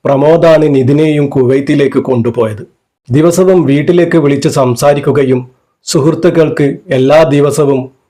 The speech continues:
മെസ്സേജ് അയക്കുകയും ചെയ്യാറുണ്ടായിരുന്നു. ചൊവ്വാഴ്ച രാത്രിയാണ് അവസാനമായി വീട്ടിലേക്ക് വിളിച്ചത്. നിതിൻ ഉൾപ്പെടെയുള്ളവർ താമസിച്ചിരുന്ന ഫ്ലാറ്റിലാണ്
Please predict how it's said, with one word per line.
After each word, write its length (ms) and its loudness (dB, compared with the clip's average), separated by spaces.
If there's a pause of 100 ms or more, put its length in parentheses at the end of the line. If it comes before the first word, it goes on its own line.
(560)
മെസ്സേജ് 500 2
അയക്കുകയും 540 2
ചെയ്യാറുണ്ടായിരുന്നു. 920 -2 (480)
ചൊവ്വാഴ്ച 480 2
രാത്രിയാണ് 680 0 (260)
അവസാനമായി 720 -2
വീട്ടിലേക്ക് 540 -2
വിളിച്ചത്. 360 -6 (840)
നിതിൻ 280 2
ഉൾപ്പെടെയുള്ളവർ 800 0
താമസിച്ചിരുന്ന 920 0 (360)
ഫ്ലാറ്റിലാണ് 840 -2